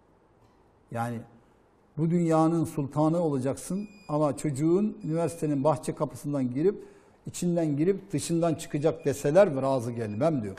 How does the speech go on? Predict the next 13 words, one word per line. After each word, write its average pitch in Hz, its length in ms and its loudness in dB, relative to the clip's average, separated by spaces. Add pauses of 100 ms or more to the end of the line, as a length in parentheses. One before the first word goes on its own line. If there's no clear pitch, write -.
(460)
O 160 120 4
yüzden 175 440 4 (680)
R-, 156 580 -4
Rabbim 185 520 6
bize 190 240 6
medrese 175 600 4
sevgisini 202 600 2
aşılasın. 135 720 -2
Bu 180 300 8 (260)
okul 202 280 2
sevgisini, 160 640 2
diploma 175 380 0
sevgisini, 175 800 2